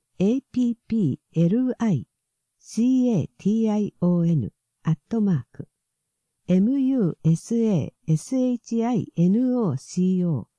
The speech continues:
ドットジェーピーへ。春風紅葉と仲間たち書道展。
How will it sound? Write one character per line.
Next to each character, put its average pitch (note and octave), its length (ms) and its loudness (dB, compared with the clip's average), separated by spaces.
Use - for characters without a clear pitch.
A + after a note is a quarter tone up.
ド D#3+ 120 2
ッ D3 60 0
ト C#4+ 160 -8
ジ C3+ 120 0
ェ E3 120 4
ー - 100 -6
ピ - 100 -2
ー C#3 240 -2
へ。 - 40 -20
春 G3+ 320 2
風 D3 400 0
紅 D4 360 0
葉 D3 220 4
と - 320 -4
仲 D3+ 380 2
間 A#3 120 0
た C3 160 -4
ち - 300 -12
書 - 240 0
道 G3+ 220 2
展。 - 260 -8